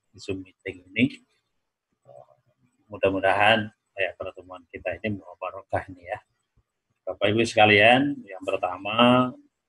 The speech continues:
ya tentu saya selaku Kepala S M P Samuel Azhar B S D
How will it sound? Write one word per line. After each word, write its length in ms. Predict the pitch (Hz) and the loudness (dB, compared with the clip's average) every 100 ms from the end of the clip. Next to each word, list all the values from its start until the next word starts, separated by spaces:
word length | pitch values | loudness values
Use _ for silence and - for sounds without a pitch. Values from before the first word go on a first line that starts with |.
| _ | _
ya 280 | 101 92 90 87 | -4 -4 -4 -8
tentu 640 | - 92 - 113 117 120 - _ _ _ _ - - - | -10 -6 2 4 4 -2 -8 _ _ _ _ -20 -20 -12
saya 640 | 92 90 101 104 104 101 101 - _ _ _ _ | -6 2 4 4 4 2 -4 -14 _ _ _ _
selaku 720 | - 98 90 85 _ 95 92 _ _ _ _ | -20 -16 -16 -18 _ -18 -18 _ _ _ _
Kepala 480 | _ 92 90 87 85 | _ -10 -8 -8 -8
S 80 | |
M 80 | 95 | -12
P 80 | 92 | -14
Samuel 360 | 87 92 87 90 | -12 -12 -12 -18
Azhar 200 | - _ | -20 _
B 160 | 90 | -20
S 80 | - | -12
D 320 | 104 101 95 | -6 -4 -6